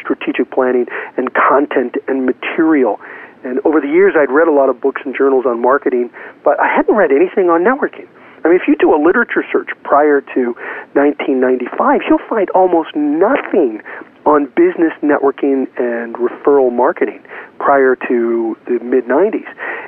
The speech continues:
And so I wanted to do a book that was a comprehensive book on networking and word of mouth. I did a book in nineteen eighty-nine called Networking for Success, but it was a self-published book and it wasn't distributed much. And I w-, really wanted to do a,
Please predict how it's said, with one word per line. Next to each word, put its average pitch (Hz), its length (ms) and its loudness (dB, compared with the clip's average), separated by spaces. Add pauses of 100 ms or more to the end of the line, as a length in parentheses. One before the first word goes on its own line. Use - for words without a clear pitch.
And 151 220 0
so 160 220 4
I 170 140 2
wanted 240 320 2
to - 160 -12
do 151 180 4
a 135 60 2
book 131 380 0 (340)
that 147 100 0
was 135 140 -2
a 135 60 -2
comprehensive 135 720 0
book 123 200 0
on 117 180 -2
networking 120 460 -4
and 117 160 -6
word 120 120 0
of 113 60 -4
mouth. 143 280 2 (380)
I 147 100 0
did 277 180 2
a - 40 0
book - 220 0
in 156 80 2
nineteen 151 320 2
eighty-nine 143 680 4 (1000)
called 143 200 2
Networking 151 400 0
for - 160 0
Success, - 480 0
but - 80 2
it 143 40 0
was 120 100 2
a - 160 -4
self-published 120 580 0
book - 220 -2
and 113 100 -4
it 107 60 -4
wasn't 117 200 -4
distributed 165 460 -2
much. 113 220 0 (340)
And 151 100 2
I 165 40 4
w-, 220 220 2
really 294 200 2
wanted 175 280 4
to 143 40 -6
do 135 240 2
a, 120 80 2